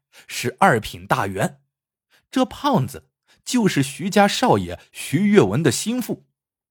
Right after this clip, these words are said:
听说自己的手下被砍了，徐跃文气得吹胡子瞪眼。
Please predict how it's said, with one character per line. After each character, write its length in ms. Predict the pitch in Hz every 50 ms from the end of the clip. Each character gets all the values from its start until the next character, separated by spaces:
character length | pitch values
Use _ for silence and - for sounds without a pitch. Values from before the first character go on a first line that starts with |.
| _ _ _ _ _ _ _ _ _ _ _ _ _ _ _ _ _ _ _
听 280 | - - - 240 247
说 160 | 233 - 240 240
自 220 | 226 - 240 208
己 140 | 143 131 120
的 100 | 143 196
手 280 | 190 - - 92 95
下 180 | 113 - 170 151
被 200 | 139 180 143 131
砍 260 | - - - 82 - 82
了， 260 | 104 - - - _ _ _ _ _ _ _ - _
徐 380 | - - - - - 175 214 226
跃 100 | 226 180
文 260 | 120 107 113 139 190
气 300 | 202 - - - 151 113
得 240 | - 76 - - _ _
吹 320 | - - - - 220 196
胡 260 | 170 - - 107 135
子 140 | 147 127 117
瞪 240 | - 208 190 139 110
眼。 260 | 90 80 - - _